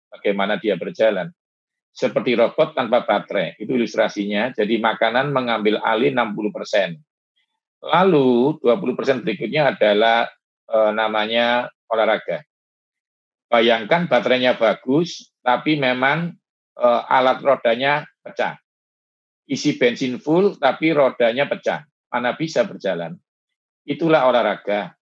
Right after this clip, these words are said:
Jadi olahraga adalah satu gerakan-gerakan terstruktur seperti seri dua yang sudah kita, eh, adakan.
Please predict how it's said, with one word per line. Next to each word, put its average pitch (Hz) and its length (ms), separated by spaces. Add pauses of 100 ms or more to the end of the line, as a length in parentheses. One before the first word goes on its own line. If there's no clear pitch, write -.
(240)
Jadi 120 160
olahraga 135 560
adalah 123 240
satu 127 320
gerakan-gerakan 120 800
terstruktur 143 960
seperti - 480
seri 123 240
dua 113 240
yang 107 80
sudah 104 240
kita, 104 400 (400)
eh, 101 320
adakan. 123 640